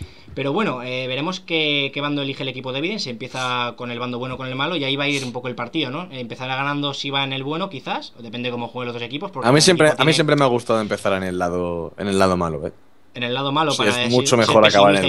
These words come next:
Speaker 2: el
Speaker 1: y decir,
Speaker 2: bueno,
Speaker 1: "Bueno, no
Speaker 2: siempre,
Speaker 1: pasa
Speaker 2: siempre.
Speaker 1: nada, no sé qué, ya sé, el siguiente
Speaker 2: Hombre,
Speaker 1: bando lo vamos a hacer bien".
Speaker 2: evidentemente, si tienes posibilidades de remontar, siempre es en el segundo bando, no en el primero.
Speaker 1: Hombre, por poder puedes,
Speaker 2: Pues,
Speaker 1: pero
Speaker 2: no sé, siempre me ha
Speaker 1: de
Speaker 2: gustado
Speaker 1: cara a la
Speaker 2: jugar
Speaker 1: moral.
Speaker 2: un poco más pasivo y luego liarla que
Speaker 1: Mm.
Speaker 2: intentar liarla que me salga mal y luego caer del todo, ¿eh?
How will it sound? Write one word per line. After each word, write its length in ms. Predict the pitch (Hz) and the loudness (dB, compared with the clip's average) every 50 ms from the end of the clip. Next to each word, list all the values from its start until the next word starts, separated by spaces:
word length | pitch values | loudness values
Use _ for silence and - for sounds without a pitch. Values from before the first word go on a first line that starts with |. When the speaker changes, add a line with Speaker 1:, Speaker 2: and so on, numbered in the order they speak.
| - 95 | 2 2
Speaker 2:
el 60 | 95 - | 0 0
Speaker 1:
y 20 | |
decir, 80 | - - | -2 -4
Speaker 2:
bueno, 20 | |
Speaker 1:
"Bueno, 140 | - 135 135 | -4 -4 -4
no 40 | 123 | -4
Speaker 2:
siempre, 120 | 113 - | -4 -4
Speaker 1:
pasa 160 | 131 131 - 123 | -4 -4 -4 -4
Speaker 2:
siempre. 140 | 123 135 147 | -4 -2 -2
Speaker 1:
nada, 140 | 147 143 143 | -2 -2 -2
no 140 | 143 135 120 | -4 -6 -8
sé 180 | - 123 113 | -8 -10 -10
qué, 380 | 104 123 123 131 135 131 131 131 | -8 -6 -4 -2 -2 -2 -2 -4
ya 160 | 127 127 123 | -4 -6 -6
sé, 120 | - 139 131 | -8 -12 -14
el 160 | 123 123 120 - | -14 -12 -12 -10
siguiente 240 | - 127 127 120 | -8 -8 -4 -2
Speaker 2:
Hombre, 160 | - 127 135 123 | 2 4 4 4
Speaker 1:
bando 80 | 107 | 4
lo 60 | 123 120 | 2 -2
vamos 140 | 120 120 117 | -6 -6 -8
a 20 | |
hacer 140 | 117 120 117 | -8 -6 -4
bien". 360 | 120 131 139 143 143 143 143 | -2 0 2 2 0 0 -2
Speaker 2:
evidentemente, 440 | 127 113 110 120 123 131 139 139 147 | 0 0 2 2 4 4 4 4 2
si 100 | 131 117 | 2 2
tienes 140 | 113 120 117 | 0 0 2
posibilidades 420 | - 131 120 120 120 120 120 113 | 2 0 0 2 2 2 2 2
de 80 | 117 117 | 0 0
remontar, 540 | 113 113 113 113 110 110 101 110 113 120 123 | 0 0 0 0 0 2 4 4 4 4 2
siempre 260 | - - 127 120 117 | 0 -4 -6 -6 -6
es 60 | - | -6
en 100 | 101 90 | -6 -6
el 60 | 92 | -6
segundo 440 | - - 87 87 87 85 85 87 85 | -6 -6 -6 -6 -6 -6 -6 -4 -2
bando, 240 | 87 113 123 113 90 | -2 -2 -2 -4 -4
no 100 | 90 90 | -6 -6
en 40 | 85 | -6
el 60 | 80 | -6
primero. 320 | 80 85 92 101 92 85 - - - - - - - - - - - - - - | -4 -2 -2 -2 -2 -4 -6 -10 -14 -16 -18 -20 -20 -20 -20 -20 -20 -20 -12 -6
Speaker 1:
Hombre, 200 | - 151 165 139 | -4 -2 -2 -2
por 120 | 120 110 | -4 -6
poder 240 | 117 113 117 139 135 | -8 -8 -8 -2 2
puedes, 280 | 135 131 135 139 135 - | 6 6 8 8 6 2
Speaker 2:
Pues, 80 | 110 113 | -2 -4
Speaker 1:
pero 140 | 113 113 120 | -6 -2 0
Speaker 2:
no 100 | 139 139 | 2 2
sé, 120 | - - | 2 2
siempre 220 | - 156 160 170 | 2 4 6 6
me 60 | 175 175 | 8 8
ha 40 | |
Speaker 1:
de 40 | 165 | 8
Speaker 2:
gustado 220 | 160 160 - 143 151 | 6 6 6 4 4
Speaker 1:
cara 80 | 143 | 4
a 20 | 135 | 4
la 20 | |
Speaker 2:
jugar 140 | 135 139 139 139 | 4 6 6 4
Speaker 1:
moral. 80 | 131 | 4
Speaker 2:
un 40 | - | 0
poco 180 | - 139 127 135 | 0 0 2 2
más 160 | 135 131 - | 2 0 0
pasivo 440 | - 123 117 - 120 117 113 110 107 | -2 -4 -4 -2 -2 -2 0 0 2
y 20 | |
luego 240 | 110 113 117 117 113 | 2 2 2 2 2
liarla 400 | 110 110 110 113 117 123 120 117 | 2 2 2 2 2 2 0 0
que 460 | - 98 95 90 90 92 90 90 90 | 0 -2 -2 -2 -2 -2 -2 -2 -2
Speaker 1:
Mm. 60 | 92 98 | -2 -4
Speaker 2:
intentar 360 | 101 101 107 110 110 127 120 | -4 -6 -2 2 2 2 4
liarla 280 | 123 123 120 117 117 | 4 4 4 4 2
que 60 | 107 107 | 0 -2
me 100 | 107 104 | -6 -4
salga 260 | 107 110 107 107 101 | -4 -2 0 0 2
mal 180 | 107 113 113 | 2 0 0
y 60 | 107 101 | 0 0
luego 220 | 101 95 92 90 | 0 0 0 0
caer 180 | 95 90 87 85 | -2 -2 -4 -4
del 140 | 85 85 | -4 -4
todo, 200 | - 101 95 82 78 | -2 -2 0 -2 -4
¿eh? 80 | 73 | -6